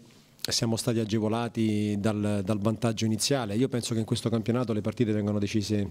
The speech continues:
dagli episodi. Una volta che uno va in vantaggio, chiaramente può portare la partita sui suoi binari e, e, e noi l'abbiamo fatto. Mi sarebbe piaciuto vedere un altro secondo tempo da parte della mia squadra dove, insomma, si cercava di,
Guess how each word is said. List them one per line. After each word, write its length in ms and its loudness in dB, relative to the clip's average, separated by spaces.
dagli 260 2
episodi. 480 -2
Una 380 -4
volta 240 0
che 80 -2
uno 160 2
va 80 0
in 100 0
vantaggio, 480 0
chiaramente 480 0
può 260 2
portare 360 2
la 80 0
partita 360 0
sui 140 0
suoi 180 2
binari 540 0
e, 600 2
e, 200 0
e 40 0
noi 180 2
l'abbiamo 280 -2
fatto. 580 -4
Mi 140 4
sarebbe 340 2
piaciuto 380 -2
vedere 260 0
un 60 0
altro 240 -2
secondo 280 2
tempo 760 -2
da 80 2
parte 300 -2
della 120 2
mia 140 2
squadra 440 -2
dove, 420 0
insomma, 320 0
si 120 -2
cercava 460 0
di, 320 2